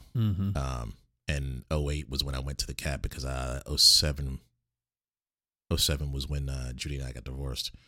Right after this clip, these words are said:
Speaker 2: And so oh eight was when I started at the Cat, and I was at the Cat for six years.
Speaker 1: Yeah.
Speaker 2: So that was, the, uh, being at the Cat was a great way to end my career.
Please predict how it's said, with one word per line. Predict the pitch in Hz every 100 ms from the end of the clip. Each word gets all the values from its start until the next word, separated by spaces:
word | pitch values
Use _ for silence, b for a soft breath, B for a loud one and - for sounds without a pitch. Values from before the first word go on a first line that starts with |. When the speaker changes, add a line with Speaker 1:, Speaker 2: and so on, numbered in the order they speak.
| b b b -
Speaker 2:
And | 76
so | 67
oh | 69 67
eight | 69
was | 64 62
when | 58
I |
started | - 65 64
at | 60
the |
Cat, | - -
and | -
I |
was | 64
at | -
the |
Cat | - - -
for | -
six | - -
years. | 58 57 - -
Speaker 1:
Yeah. | 107 101 98
Speaker 2:
So | - 69
that | 65 69
was, | 65 - - _
the, | 69 - 69
uh, | 64 57 55 - -
being | 90 80
at |
the | 76
Cat | - 73 62
was | 67
a |
great | 67 76 71 -
way | 71 71
to | 64
end | 67 67
my | 60
career. | - 64 62 64